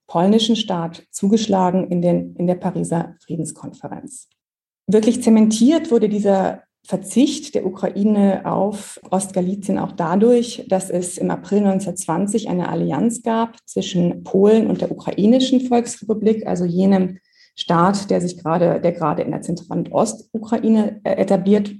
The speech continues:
werden sollte. Und diese beiden, ähm, ähm, unter der Führung, äh, des ukrainischen Politikers Sim-, Simon Peteljura, Polen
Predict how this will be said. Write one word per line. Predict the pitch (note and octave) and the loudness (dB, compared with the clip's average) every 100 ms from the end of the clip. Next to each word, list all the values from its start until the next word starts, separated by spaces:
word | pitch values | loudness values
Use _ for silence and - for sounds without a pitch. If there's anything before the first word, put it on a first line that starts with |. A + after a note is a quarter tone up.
| _ - | _ -4
werden | G3 G3 G3+ | 0 2 2
sollte. | F#3+ F#3 F#3+ G3 G3+ - - _ _ | 2 0 0 -4 -6 -10 -20 _ _
Und | F#3 F3+ - - | -4 -4 -4 -2
diese | F#3 F#3+ F#3 | 2 4 4
beiden, | D#3 E3 G3+ A3+ G#3+ | 2 4 4 4 2
ähm, | G#3 F3+ - - | 0 -2 -4 -6
ähm, | F#3 F3+ F3 | -2 0 2
unter | F#3 F#3 | 0 2
der | F3 F3 | 0 0
Führung, | - - F#3 F3+ - | -4 0 2 2 0
äh, | F3 | -6
des | - | -6
ukrainischen | - - D#3+ F3+ F3 F3 | -12 -6 0 0 0 -2
Politikers | F3 F3+ F3+ - F3 - | 0 -2 -2 -6 -6 -2
Sim-, | F3 E3 | 0 0
Simon | F3 F#3+ F3+ E3 | -2 0 2 2
Peteljura, | E3+ E3 E3 G#3+ A3 | 0 0 2 2 2
Polen | G#3 F#3 F#3 F3+ | 2 0 2 0